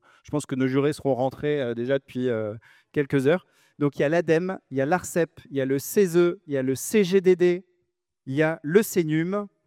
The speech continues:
euh, l'I G N, l'I R J S Dredis, ouais, je l'ai bien dit alors qu'il y avait beaucoup de lettres, et même Sciences Po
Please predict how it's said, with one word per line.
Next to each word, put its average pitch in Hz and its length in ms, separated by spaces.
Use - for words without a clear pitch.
euh, 135 400
l'I 180 160
G 160 160
N, 139 360
l'I 180 180
R 180 80
J 175 180
S 185 140
Dredis, 160 600
ouais, 117 80
je 117 60
l'ai 120 60
bien 139 200
dit 123 180
alors 110 180
qu'il 127 120
y - 20
avait 113 80
beaucoup 127 200
de 120 40
lettres, 123 160
et 180 120
même 180 240
Sciences - 280
Po 131 260